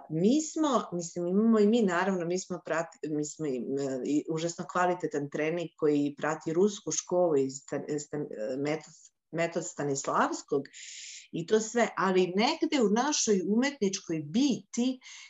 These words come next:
je jako ta inspiracija bitna. Znači, to kod nas, ako se, ako ti ne osjetiš ulogu do kraja, ako nisi inspirisan do kraja, ako se nisi povezao sa svojim emocijama i ako nisi,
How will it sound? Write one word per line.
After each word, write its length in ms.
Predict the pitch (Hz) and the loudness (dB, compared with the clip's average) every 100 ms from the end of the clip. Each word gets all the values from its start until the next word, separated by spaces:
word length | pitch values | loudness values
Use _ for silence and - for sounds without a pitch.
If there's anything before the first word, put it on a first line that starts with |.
| - | -4
je 220 | 175 180 | -2 0
jako 500 | 254 302 302 294 - | 0 2 2 2 0
ta 320 | 214 - 240 214 | 0 2 4 4
inspiracija 1000 | 190 - - 175 165 160 160 - 139 | 2 2 0 2 2 0 -2 -4 -4
bitna. 500 | 117 - - - - - | -4 -10 -16 -18 -18 -12
Znači, 420 | - 156 156 156 | -6 -4 -4 -4
to 200 | - 233 | 0 2
kod 180 | 226 214 | 2 2
nas, 220 | 220 214 | 2 0
ako 240 | 180 180 160 | -4 -6 -10
se, 180 | - - _ _ | -10 -16 _ _
ako 240 | 151 - | -10 -8
ti 180 | 196 285 | 0 2
ne 200 | 285 254 | 4 4
osjetiš 480 | 254 254 277 226 220 | 4 0 0 0 4
ulogu 300 | 226 202 180 | 4 4 2
do 120 | 170 | -2
kraja, 360 | 170 165 135 127 - - - _ | -4 -4 -4 -4 -8 -20 -20 _
ako 260 | 165 170 | -4 2
nisi 340 | 190 220 226 220 | 4 4 4 4
inspirisan 800 | 202 202 - 226 233 226 180 156 | 4 2 2 4 4 2 -2 -2
do 120 | 156 | -4
kraja, 380 | 160 151 - 131 | -2 -2 0 -2
ako 200 | - 160 | -6 -8
se 180 | - 180 | -4 2
nisi 400 | 208 233 226 202 | 4 4 0 -2
povezao 540 | 190 190 190 196 226 | 2 4 4 4 0
sa 140 | 208 | 0
svojim 340 | 160 - 185 175 | -6 -4 -4 0
emocijama 680 | 185 214 208 214 156 151 147 - - - - | 2 2 2 -2 -6 -6 -10 -16 -20 -20 -10
i 160 | - 170 | 0 0
ako 200 | 170 185 | 0 0
nisi, 680 | 185 214 208 - 196 170 | 4 2 2 0 0 0